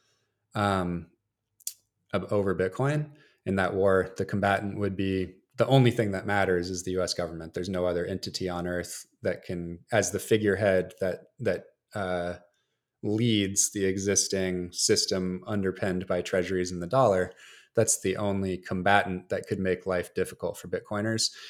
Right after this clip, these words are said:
And all that would do is slow the eventual adoption of Bitcoin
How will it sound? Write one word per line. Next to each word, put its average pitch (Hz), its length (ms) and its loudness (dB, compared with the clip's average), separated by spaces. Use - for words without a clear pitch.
And 131 120 4
all 190 180 8
that 165 160 12
would 120 160 6
do 131 180 8
is - 300 4
slow 127 380 8
the 104 140 4
eventual 95 960 0
adoption 98 460 4
of 85 100 -4
Bitcoin 92 720 -2